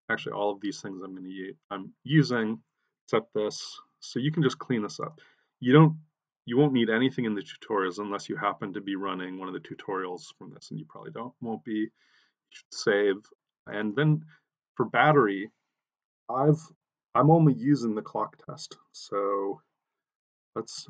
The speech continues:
select everything and unselect clock test, and I can delete that. Um, so this will delete a lot of files, a lot of this, the space, but it will also then make it a lot easier for your subjects to find the data that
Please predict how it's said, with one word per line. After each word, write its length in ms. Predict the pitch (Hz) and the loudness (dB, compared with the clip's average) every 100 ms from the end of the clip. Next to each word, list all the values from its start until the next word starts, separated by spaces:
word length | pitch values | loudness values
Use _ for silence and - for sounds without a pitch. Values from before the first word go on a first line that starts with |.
| - | -18
select 340 | - - 95 110 | -8 -6 -4 -4
everything 480 | 107 110 - 104 104 | -6 -8 -12 -14 -14
and 80 | |
unselect 440 | 101 101 - 104 - | -14 -14 -8 -10 -10
clock 280 | - 110 - | -8 -8 -8
test, 460 | - 110 - - - _ - | -10 -10 -10 -16 -20 _ -8
and 100 | 110 | -6
I 60 | |
can 140 | - 110 | -4 -2
delete 320 | 135 143 - | 0 0 -2
that. 220 | - - _ _ _ _ _ _ _ _ _ 101 | -12 -14 _ _ _ _ _ _ _ _ _ -12
Um, 340 | 98 98 110 - | -10 -8 -10 -10
so 160 | - 123 | -4 2
this 200 | 127 - | 2 2
will 100 | 110 | 0
delete 400 | 113 107 104 101 _ - | 0 0 0 -4 _ -6
a 40 | |
lot 200 | 104 95 | -4 -4
of 80 | - | -4
files, 680 | - 117 110 113 104 98 - - - | 2 4 4 2 0 -4 -14 -14 -6
a 40 | |
lot 240 | 101 92 90 | -4 -4 -6
of 100 | - | -10
this, 220 | - - _ _ _ _ _ _ _ _ | -14 -16 _ _ _ _ _ _ _ _
the 120 | - 110 | -10 -8
space, 580 | - 113 107 107 - - _ _ _ _ | -2 0 0 -2 -10 -18 _ _ _ _
but 100 | 110 | -2
it 80 | 110 | 2
will 140 | 117 | 4
also 360 | 127 160 156 135 | 6 4 6 4
then 200 | 113 110 | 4 2
make 180 | 107 107 | 0 0
it 60 | |
a 40 | 107 | 0
lot 240 | 101 107 | 0 0
easier 320 | 120 107 110 | -2 -2 -2
for 360 | - _ 110 101 | -4 _ -2 -2
your 260 | 95 101 90 | -2 -6 -6
subjects 420 | - 95 95 - | -8 -10 -10 -14
to 80 | - | -16
find 280 | - 92 92 | -16 -18 -16
the 40 | |
data 260 | 90 95 92 | -10 -10 -10
that 100 | 98 | -16